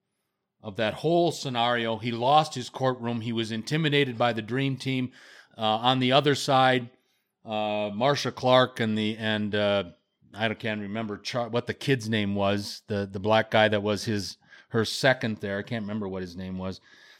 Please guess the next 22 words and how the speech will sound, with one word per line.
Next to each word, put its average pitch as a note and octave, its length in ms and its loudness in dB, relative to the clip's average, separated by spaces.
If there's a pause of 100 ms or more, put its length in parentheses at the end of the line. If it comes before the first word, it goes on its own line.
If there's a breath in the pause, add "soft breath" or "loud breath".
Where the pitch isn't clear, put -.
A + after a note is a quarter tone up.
(100)
Does, A2+ 300 0
Chris E3 280 2
Darden, A2 600 6
excuse A2+ 340 -6
me. F2+ 200 -12 (760)
Those D3 280 2
two D#3+ 180 6
were B2+ 220 6
ill-prepared C#3 800 6
and A#2 340 2
not C3 240 8
ready B2+ 220 6
for A#2+ 160 -2
something A#2+ 380 0
of G#2+ 80 0
this A2+ 200 0
magnitude. A#2+ 720 0 (320 soft breath)
O C3 120 2
J C3+ 180 2
Simpson's B2 440 -2
legal B2 240 4
team, B2 420 2